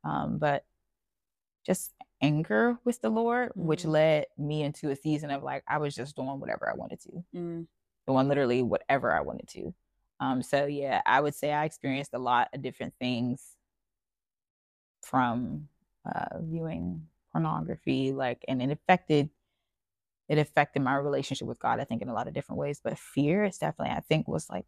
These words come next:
Speaker 1: one of them.
Speaker 2: Mm.
Speaker 1: Um, fear and secrecy.
Speaker 2: Mm.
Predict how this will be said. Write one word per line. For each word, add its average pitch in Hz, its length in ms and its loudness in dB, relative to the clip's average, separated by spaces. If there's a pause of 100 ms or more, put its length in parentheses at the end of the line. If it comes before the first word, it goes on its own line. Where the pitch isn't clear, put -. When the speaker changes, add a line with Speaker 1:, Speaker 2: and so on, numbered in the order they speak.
Speaker 1:
one 160 200 0
of 185 100 -4
them. 180 300 -2 (160)
Speaker 2:
Mm. 175 340 -4 (140)
Speaker 1:
Um, 170 340 -6 (440)
fear 156 180 10
and 156 140 0
secrecy. - 560 -4 (1000)
Speaker 2:
Mm. 170 220 -10